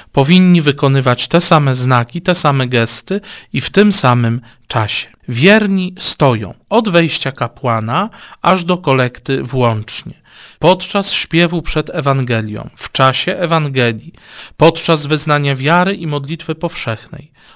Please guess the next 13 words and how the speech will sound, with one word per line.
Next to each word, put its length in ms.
od 160
wezwania 520
"Módlcie 500
się, 180
aby 220
moją 360
i 120
waszą 400
ofiarę", 520
aż 220
do 120
baranku 480
Boży, 640